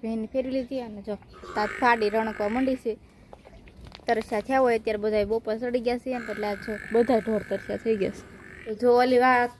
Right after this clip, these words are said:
વાડીએથી ને મરચાં ને એવું હારી લીધું છે. તો જો બે પોટકા મરચાં થયા છે.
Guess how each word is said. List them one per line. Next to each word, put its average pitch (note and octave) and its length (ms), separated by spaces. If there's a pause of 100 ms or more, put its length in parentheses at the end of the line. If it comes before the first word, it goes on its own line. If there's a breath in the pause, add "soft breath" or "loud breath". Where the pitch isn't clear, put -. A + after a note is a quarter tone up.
વાડીએથી B3+ 500
ને B3 140
મરચાં C4 360
ને B3 60
એવું B3 140
હારી C#4+ 200
લીધું C#4 240
છે. C#4+ 200 (400)
તો G#3+ 120
જો G#3+ 180 (640)
બે A3 120
પોટકા G#3+ 400
મરચાં G#3 340
થયા C4+ 240
છે. C4+ 260